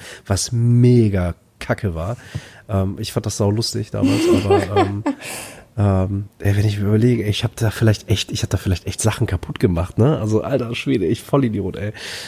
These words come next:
Speaker 1: Aber das war, ne, andere Zeit irgendwie. Fand ich, fand ich aber, fand ich ganz lustig. Und, äh, jetzt, jetzt gerade irgendwie, für mich ist es auch alles ein Privileg, hier ab-, abhängen zu können und, äh, Internet zu haben und, und, und einen Rechner am Start zu haben. Das ist alles geil.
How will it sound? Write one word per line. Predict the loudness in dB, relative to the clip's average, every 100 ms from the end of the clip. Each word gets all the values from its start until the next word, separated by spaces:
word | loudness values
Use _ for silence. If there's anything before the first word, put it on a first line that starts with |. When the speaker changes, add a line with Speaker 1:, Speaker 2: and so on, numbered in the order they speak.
| -4
Speaker 1:
Aber | 2 2
das | 4
war, | 4 4
ne, | 4 2
andere | 4 2 0
Zeit | 0 0 0
irgendwie. | -2 0 0
Fand | 0 0
ich, | 0
fand | 0
ich | 2
aber, | 4 2 2
fand | 0
ich | 0
ganz | -2 -4
lustig. | -4 -4 -6 -4
Und, | -6 -6 -10 -16 -14 -14 -12 -10 -10 -12 -12 0
äh, | 4 4 4
jetzt, | 0 0 -2
jetzt | -4
gerade | 0 4 4 4
irgendwie, | 2 2 4 2
für | 4 4
mich | 4
ist | 2
es | 0
auch | -2
alles | -2 -2 0
ein | -2
Privileg, | -2 0 2 0 0
hier | -2
ab-, | -4 -4
abhängen | -2 2 2 0
zu | -4
können | 0 0 2
und, | 0 -2
äh, | -4
Internet | 0 0 2 0
zu | 0
haben | 0 0 0 2
und, | 0 0
und, | -4 -4
und | -4 -6 -4
einen | -2
Rechner | 0 0 0
am | 0
Start | 0 0 0
zu | 0
haben. | 0
Das | 0 -2
ist |
alles | -4 -2
geil. | 0 2 2